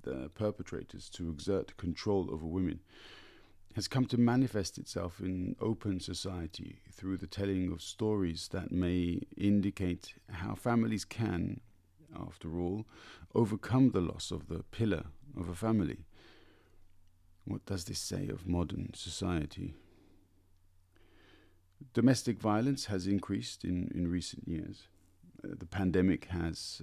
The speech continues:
exacerbated an already unacceptable situation. Gender equality for women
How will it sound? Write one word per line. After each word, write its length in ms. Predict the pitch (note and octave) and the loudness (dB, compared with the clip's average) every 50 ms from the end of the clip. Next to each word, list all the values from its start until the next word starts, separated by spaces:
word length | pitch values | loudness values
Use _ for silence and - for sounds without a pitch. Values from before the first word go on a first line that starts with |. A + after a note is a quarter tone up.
| - - | -12 -6
exacerbated 920 | - F#2 D#2+ E2 G2 F#2+ F2+ - - G2 - - D#2+ - - - F2+ F2 | -6 -6 -2 -2 -2 -2 -2 -2 -4 -2 -2 -2 -4 -4 -4 -6 -6 -4
an 100 | - E2+ | 0 2
already 440 | F#2 F2+ F2+ F#2+ G#2 G2+ D#2+ F#2+ F#2+ | 2 2 4 6 4 6 6 6 6
unacceptable 760 | F#2 F2 D#2 C2+ - - - G2 - - - - - - F2 | 6 6 4 2 0 0 0 0 0 0 -10 -12 -12 -10 -10
situation. 640 | - - - - - F2+ E2 D2 C#2+ - - - - _ _ - - - - - - - - - - - - _ - _ _ _ _ _ _ _ - - - _ _ _ _ | -10 -10 -10 -8 -6 -6 -6 -6 -6 -10 -12 -14 -16 _ _ -20 -20 -20 -20 -20 -20 -20 -20 -20 -20 -20 -20 _ -20 _ _ _ _ _ _ _ -20 -20 -20 _ _ _ _
Gender 320 | - A2 A2+ A2+ A2 G#2 | 2 6 8 8 8 8
equality 520 | F2+ F#2+ - - G2+ G2 G#2 G#2 - A2 G#2+ | 6 4 4 6 6 6 4 4 0 -2 -2
for 200 | - - G2 F2+ | 0 2 2 4
women 320 | F2+ F#2+ G2+ A2+ - - | 4 4 4 2 -2 -6